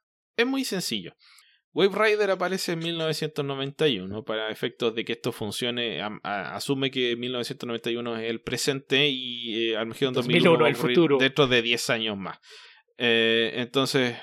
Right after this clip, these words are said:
Speaker 1: Wave Rider aparece y les dice que va a ocurrir algo horrible y uno de los superhéroes se va a transformar en el mayor,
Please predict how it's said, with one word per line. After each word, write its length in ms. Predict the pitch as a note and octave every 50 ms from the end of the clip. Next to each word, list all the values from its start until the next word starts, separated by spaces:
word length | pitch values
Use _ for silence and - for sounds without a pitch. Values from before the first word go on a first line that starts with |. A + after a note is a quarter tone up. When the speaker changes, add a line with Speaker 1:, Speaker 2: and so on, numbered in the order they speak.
| - _ -
Speaker 1:
Wave 240 | B2+ C3 C3+ B2+ B2+
Rider 360 | C3 C3 C3+ C3+ C3+ C3 B2+
aparece 420 | B2 - A#2+ A2+ A#2+ B2 - -
y 20 | C3+
les 180 | A#2+ A#2 A2
dice 360 | A#2 A#2+ A#2+ - - B2+ A2+ -
que 240 | A#2 A#2 A2+ A2+
va 80 | A2+ A#2
a 40 | A#2+
ocurrir 340 | A#2+ B2+ A#2+ B2 B2+ C3 C3
algo 240 | C3 C3+ B2+ B2+ B2
horrible 440 | A#2 A2+ B2 B2+ C#3+ D3+ E3 E3 D3+
y 120 | C3+ C#3
uno 180 | C#3+ D3 D3 C#3+
de 140 | C3+ C3+
los 120 | C3 C3 A#2+
superhéroes 580 | - B2+ A#2 - A#2 A#2 B2 B2 B2+ C3 B2 -
se 80 | B2+
va 100 | B2 A#2+
a 40 | A#2+
transformar 680 | A#2+ A2+ A#2 A#2 - - A#2 A2 A2 A2+ A#2 A#2 A#2 A2+
en 260 | A2+ A2+ A2 A2 A2
el 540 | A2 A2 A2 A2 A2 G#2+ G#2+ G#2 G#2 G#2+ G#2
mayor, 520 | G#2+ A2+ A2+ A2+ A#2+ C3+ C#3+ C#3 C#3+ C#3+